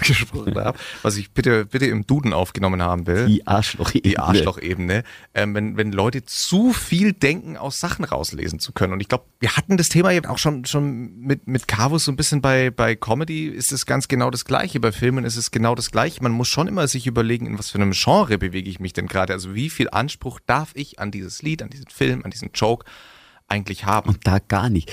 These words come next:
Speaker 2: Das ist sehr lustig, fällt mir gerade dazu ein. Ich hab jetzt eine, einen Artikel gelesen über Louis de Funès.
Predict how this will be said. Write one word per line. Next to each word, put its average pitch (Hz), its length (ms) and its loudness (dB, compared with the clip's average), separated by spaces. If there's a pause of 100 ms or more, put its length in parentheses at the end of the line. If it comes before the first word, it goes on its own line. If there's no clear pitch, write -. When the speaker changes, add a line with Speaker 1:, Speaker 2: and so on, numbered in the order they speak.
(140)
Speaker 2:
Das - 140 2
ist - 140 4
sehr 101 120 6
lustig, 95 400 0
fällt 87 200 2
mir 87 100 4
gerade 87 240 4
dazu - 300 2
ein. 90 180 6
Ich - 160 2
hab - 140 2
jetzt - 300 2
eine, 85 640 6 (480)
einen 87 240 4
Artikel - 440 0
gelesen 98 460 6
über 90 300 4
Louis 104 200 4
de 95 120 4
Funès. 87 500 0